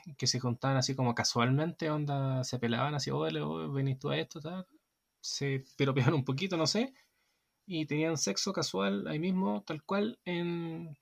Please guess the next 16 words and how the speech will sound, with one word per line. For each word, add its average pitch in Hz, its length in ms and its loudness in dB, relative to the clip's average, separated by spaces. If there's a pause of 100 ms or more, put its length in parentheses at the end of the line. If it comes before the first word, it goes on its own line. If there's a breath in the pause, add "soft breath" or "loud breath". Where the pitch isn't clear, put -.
en 147 100 -2
el 139 60 0
forestal. - 400 -4 (1040)
A 120 100 4
metros 147 360 2
de 131 300 4
familias, 147 480 2
a 127 80 4
metros 127 320 2
de 117 180 2
menores, 147 760 2
eh, 127 180 0
a 117 60 2
metros 127 260 2
de 123 80 2
deportistas, 131 880 -4